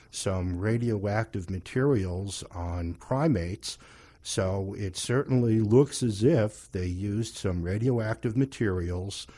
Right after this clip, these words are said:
to inject primates, lab monkeys, and it, I guess when the monkeys died, they just basically took the remains of them and went out in the back and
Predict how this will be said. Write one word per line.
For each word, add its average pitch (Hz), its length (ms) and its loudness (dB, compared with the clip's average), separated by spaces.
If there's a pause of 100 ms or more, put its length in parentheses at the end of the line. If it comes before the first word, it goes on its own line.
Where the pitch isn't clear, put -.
(340)
to 87 420 -4
inject 98 720 -4 (1400)
primates, 123 720 2
lab 139 400 0
monkeys, 90 680 -4 (600)
and 101 560 -2 (100)
it, 110 240 0
I 107 80 -2
guess 117 560 -2 (420)
when 117 200 6
the 110 80 4
monkeys 110 460 2
died, 117 600 -2 (100)
they 95 200 -4
just 95 340 -8
basically 110 680 0 (260)
took - 360 4 (580)
the 113 80 4
remains 113 580 6
of 92 160 0
them 98 460 -4
and 95 480 -4
went 101 200 -2
out 120 220 -2
in 113 60 0
the 107 80 2
back 110 420 -2
and 104 340 2